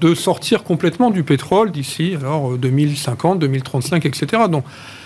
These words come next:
voilà, c'est, c'est, ça, ça les pousse et ils vont le faire. Et donc, il faut les accompagner à faire cette transition, parce qu'on pourra pas la faire uniquement avec des boîtes de cinq personnes qui se, qui se créent. Donc, euh, donc attention, et là aussi, je pense que... voilà. Et du coup, euh, c'est des valeurs qui ont été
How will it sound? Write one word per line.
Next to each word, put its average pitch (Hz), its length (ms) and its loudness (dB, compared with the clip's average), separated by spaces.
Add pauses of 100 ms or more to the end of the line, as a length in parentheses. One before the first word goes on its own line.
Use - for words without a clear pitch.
(520)
voilà, 202 300 4
c'est, - 180 0
c'est, 151 360 4
ça, 160 180 2
ça 156 180 2
les 165 120 4
pousse 285 320 4
et 196 40 4
ils 185 80 2
vont 208 100 4
le 202 60 4
faire. 170 320 0
Et 151 60 2
donc, 147 240 2
il 135 80 -4
faut - 140 2
les 151 180 4
accompagner 214 640 2
à 143 80 -4
faire 151 200 -4
cette 143 160 0
transition, 151 480 0
parce 135 140 -10
qu'on 143 120 0
pourra 160 280 0
pas 156 120 0
la 131 160 -2
faire 190 260 2
uniquement 151 460 2
avec 143 260 0
des 131 100 -4
boîtes 175 260 0
de 156 120 0
cinq 156 240 -2
personnes 190 420 -4
qui - 140 -8
se, 127 360 -4
qui 123 180 -10
se - 80 -6
créent. 139 180 -6 (380)
Donc, 175 280 4
euh, 139 380 4
donc 135 220 0
attention, 165 480 2
et 151 80 2
là 139 100 4
aussi, 135 240 0
je 214 100 -4
pense 160 220 -4
que... 131 460 -2
voilà. 151 260 0 (380)
Et 165 100 6
du 165 140 0
coup, 262 260 4
euh, 147 380 4
c'est 156 160 2
des 175 100 4
valeurs 185 260 4
qui - 120 -6
ont 151 60 0
été 143 200 0